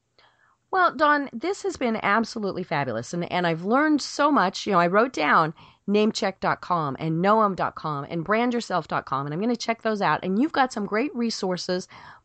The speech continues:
both in this ebook and online. So tell people again how they find you and connect with you online.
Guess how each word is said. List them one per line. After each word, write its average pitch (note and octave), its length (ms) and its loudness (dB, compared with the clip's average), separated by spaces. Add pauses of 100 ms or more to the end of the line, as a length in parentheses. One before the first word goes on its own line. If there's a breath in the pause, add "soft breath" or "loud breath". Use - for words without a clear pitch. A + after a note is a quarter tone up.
both A#3 400 6
in G#3 220 2
this F#3+ 280 -2
ebook D4 380 2
and G#3+ 100 -2
online. F#3 580 0 (260 loud breath)
So - 160 -6
tell G4 220 0
people G4+ 260 2
again G#3+ 480 0
how D#4 340 2
they E4+ 160 -2
find A#3 420 0
you F#3 200 -2
and G3+ 180 -4
connect A3 320 -6
with B3+ 160 -6
you G3 200 0
online. G3 600 0